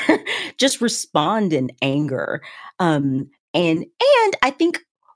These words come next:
there's a protection, there's a lot going on there. But if we are reasonable, knowing that God is at hand and we don't have to be anxious, we don't have to be right, we don't have to win,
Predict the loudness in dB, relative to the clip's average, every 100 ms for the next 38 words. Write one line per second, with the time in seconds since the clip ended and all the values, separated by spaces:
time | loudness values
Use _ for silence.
0 | 0 0 2 0 0 -4 0 0 0 2
1 | 4 6 4 2 0 0 0 2 0 0
2 | 0 2 2 2 0 -2 -6 -8 -16 -10
3 | 2 4 4 0 -4 -2 0 2 2 -2
4 | -18 -18 _ _ _ _ -2 -2 0 -2
5 | 2 2 2 2 4 4 2 2 2 2
6 | 2 0 -4 0 2 2 2 0 0 0
7 | 2 0 -2 -6 -20 -8 -4 0 0 -2
8 | -4 -4 2 2 2 0 0 0 0 2
9 | 4 4 4 6 6 6 6 4 0 -12
10 | -6 0 2 2 2 2 2 4 2 2